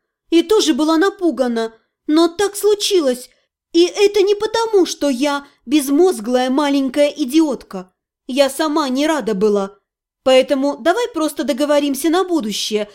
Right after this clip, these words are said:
что ты будешь держать себя в руках и следить за своими словами". Я старалась не смотреть на него, потому что мне было жутко неудобно говорить все это. Но, блин, он взрослый мужик, аристократ.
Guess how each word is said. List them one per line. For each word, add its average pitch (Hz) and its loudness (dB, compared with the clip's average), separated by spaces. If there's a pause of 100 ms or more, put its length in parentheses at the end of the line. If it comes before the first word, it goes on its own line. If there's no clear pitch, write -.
(140)
что - -2
ты 311 0
будешь 285 0
держать 294 -2
себя 285 0
в 294 -6
руках 403 -6 (300)
и 320 2
следить 370 2
за - -6
своими 311 0
словами". 220 -4 (720)
Я 226 0
старалась 226 -4 (220)
не 277 0
смотреть 339 0
на 196 -2
него, 185 -4 (220)
потому 302 0
что 330 -4
мне 311 2
было 330 2
жутко 302 -2
неудобно 269 0 (180)
говорить 311 2
все 349 -2
это. 220 -4 (240)
Но, 392 4
блин, 339 -2 (220)
он 339 4
взрослый 349 0
мужик, 311 -2
аристократ. 440 -2